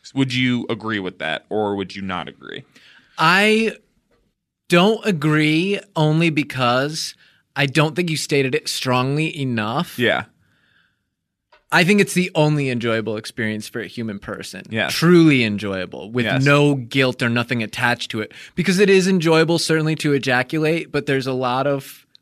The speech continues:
Speaker 2: baggage that we
Speaker 1: Associated
Speaker 2: have.
Speaker 1: with that. Yeah.
Speaker 2: Yeah, that comes with that.
Speaker 1: Yeah.
Speaker 2: And it can also be enjoyable to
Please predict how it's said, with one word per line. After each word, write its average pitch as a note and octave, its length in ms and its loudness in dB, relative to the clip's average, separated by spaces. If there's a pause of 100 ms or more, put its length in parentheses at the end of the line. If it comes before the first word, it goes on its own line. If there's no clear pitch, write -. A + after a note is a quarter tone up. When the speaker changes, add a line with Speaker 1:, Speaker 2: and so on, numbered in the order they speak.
(960)
Speaker 2:
baggage G3 840 -2 (120)
that E3 160 0
we D#3 100 -4
Speaker 1:
Associated G2 560 0
Speaker 2:
have. E2+ 80 -4
Speaker 1:
with F#2 140 -8
that. D#2+ 220 -10 (240)
Yeah. A2 140 0
Speaker 2:
Yeah, C#4+ 200 6
that G3 220 -2
comes E3+ 320 0
with G3+ 260 0
that. B2+ 380 -2
Speaker 1:
Yeah. A2 240 -4 (280)
Speaker 2:
And F#3 100 0
it F#3 80 0
can G3+ 140 4
also F#3+ 300 2
be E3+ 180 0
enjoyable D3 720 0 (1000)
to C#3 580 2